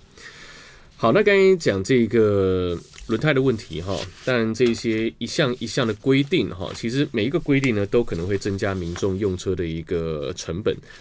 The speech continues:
但是呢，就像，像我刚才讲的，你要进步嘛，哦，就是要摒除这种为了省钱，哦，然后呢，可能对自己的这个生命财产啊造成威胁。那以前反正你愿意就好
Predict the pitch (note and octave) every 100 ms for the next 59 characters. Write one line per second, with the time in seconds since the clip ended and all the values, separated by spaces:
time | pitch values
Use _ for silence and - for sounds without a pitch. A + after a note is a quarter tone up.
0 | - - - D3 B2+ B2 A2+ A2 B2 G#2+
1 | G#2 F#2+ A2+ G#2 F2 F#2+ F#2+ A#1+ B1 F#2
2 | G#2+ - D#3 G#2+ C#3+ F2+ B1 - - -
3 | - - - A2+ F#2 A2 B2 B2 A2+ -
4 | F#2+ F2+ A2 G#2 C3+ A#2+ G2 D2 F#3+ C3+
5 | A2 - - F#2+ E2 - - G#2 F2+ A2
6 | - - - - - - - G#2 F#2+ G2+
7 | G#2+ A2+ C3 A#2 A2 G#2 G#2 G#2+ G2+ -
8 | G#2+ F#2+ G#2 B2 A2 A2+ F#2+ F2 D#2+ F2
9 | E2+ G#2 F2 G2 F2 E2 D#2 - - -
10 | A#2+ A#2 G#2+ G2 G2 F#2+ - - G#2+ F#2+
11 | F2+ G#2+ A2+ - A1+ - - - - _
12 | - D#3 G2+ A#2 C3 A2+ F#2 B2 G#2 -
13 | - F2 G#2+ G#2 G2 F#2+ F2 -